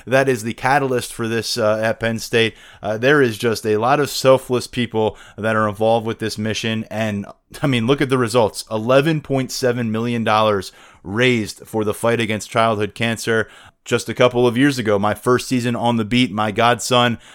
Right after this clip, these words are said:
before his first birthday, was diagnosed with liver cancer.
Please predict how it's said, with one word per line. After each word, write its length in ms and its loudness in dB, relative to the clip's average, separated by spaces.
before 320 6
his 160 4
first 300 2
birthday, 400 4
was 160 -4
diagnosed 560 2
with 160 -6
liver 320 4
cancer. 580 0